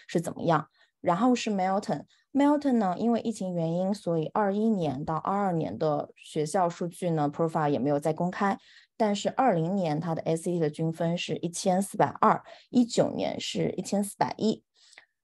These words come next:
然后再来看B B N，呃，可以看到像一九年到二二年，它的整体的成绩都是在增长的，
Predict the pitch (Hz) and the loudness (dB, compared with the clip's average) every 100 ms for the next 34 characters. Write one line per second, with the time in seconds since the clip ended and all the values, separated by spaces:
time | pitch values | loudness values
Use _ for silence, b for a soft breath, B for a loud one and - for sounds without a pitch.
0 | _ - 185 226 226 214 180 175 220 185 | _ 2 6 6 8 8 8 6 2 0
1 | 180 - 196 196 190 190 233 b b - | 0 -2 2 4 4 4 0 b b 0
2 | 180 170 170 165 165 233 226 240 214 208 | 4 6 4 2 2 2 2 0 2 0
3 | 202 233 190 - 240 - 190 160 160 151 | 0 0 0 -4 -8 -4 -2 0 0 0
4 | 151 160 196 175 220 214 185 165 117 131 | 0 0 0 2 2 2 2 0 -2 -4
5 | 180 180 170 135 175 - 165 117 - 147 | -2 -2 0 -2 -2 -6 -4 -4 -2 -2
6 | 156 175 170 180 180 170 160 220 240 - | -2 0 0 2 4 4 4 4 4 2
7 | 156 87 | -2 -4